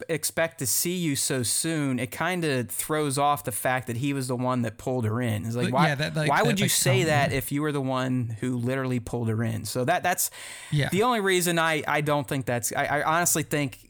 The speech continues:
Speaker 1: i-, it's probably gonna be explained as, as a dream state, an unconscious state, coma type of shit. I really do.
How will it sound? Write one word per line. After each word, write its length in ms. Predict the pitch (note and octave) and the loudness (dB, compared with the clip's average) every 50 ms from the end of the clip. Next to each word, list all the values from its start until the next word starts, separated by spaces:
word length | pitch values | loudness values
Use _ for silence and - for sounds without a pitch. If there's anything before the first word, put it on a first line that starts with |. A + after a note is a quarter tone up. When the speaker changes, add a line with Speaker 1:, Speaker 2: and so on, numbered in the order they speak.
| _ _ - - | _ _ -20 -20
Speaker 1:
i-, 260 | - - C#3+ - - - | -10 -10 -10 -10 -8 -12
it's 280 | - - D#3 - - | -8 -6 -4 -4 -4
probably 260 | - - E3 E3 E3+ | -2 0 0 2 2
gonna 140 | D#3+ D#3 D3+ | 2 0 0
be 140 | C#3 C#3+ C3+ | 0 0 0
explained 600 | B2+ - - - - C3+ C3+ C3+ C3+ C3 B2+ B2 | 0 0 -2 -4 -2 -4 -4 -2 0 0 0 2
as, 380 | A#2 A#2 A#2 A2+ A2 G#2+ G#2 - | 2 0 2 0 0 0 -2 -4
as 420 | - B2+ A#2 A#2+ - - C3 B2+ | -6 -6 -6 -6 -4 -4 -4 -2
a 60 | B2 | -2
dream 360 | A2+ A2+ C3 C#3 C#3+ D3 C#3+ | -4 -2 -2 -2 0 0 0
state, 480 | C3+ - - - C#3 C3 C3 C3 B2+ A#2+ | 0 0 -2 -2 0 0 0 0 0 0
an 140 | A#2+ A#2+ A2+ | -2 -4 -2
unconscious 680 | - C3 C3 B2+ - - B2+ A#2+ A#2 A2+ - A#2 A2 | -2 -2 -2 -2 -4 -4 -4 -4 -4 -4 -4 -4 -4
state, 420 | - - - A#2+ A#2 A2+ G#2+ G#2 | -4 -2 -2 0 0 0 -2 -4
coma 420 | - - C#3 B2+ B2 B2 A#2 A2+ A2 | -4 -4 -2 0 0 2 0 0 -2
type 280 | - - A#2+ A2+ G2+ | -4 -4 -6 -4 -4
of 80 | - G#2 | -6 -6
shit. 360 | - - - - - - - | -8 -8 -10 -10 -12 -10 -10
I 40 | A#2+ | -8
really 280 | A#2 B2 A#2+ A#2 A2+ A2 | -8 -6 -6 -6 -8 -8
do. 260 | G#2+ - - - | -10 -10 -12 -14